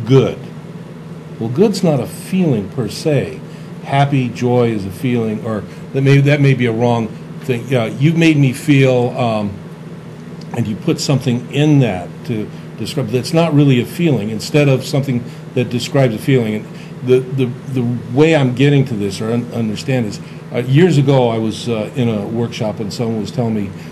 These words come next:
that if you can say, "I am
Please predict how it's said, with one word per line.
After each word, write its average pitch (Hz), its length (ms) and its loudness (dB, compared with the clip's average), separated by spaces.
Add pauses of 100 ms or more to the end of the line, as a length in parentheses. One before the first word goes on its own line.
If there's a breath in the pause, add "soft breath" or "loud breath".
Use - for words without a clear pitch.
(220 loud breath)
that 120 340 2
if 135 380 2
you 156 260 6
can 131 420 2
say, 113 640 0 (480 loud breath)
"I 135 580 4 (960)
am 117 600 2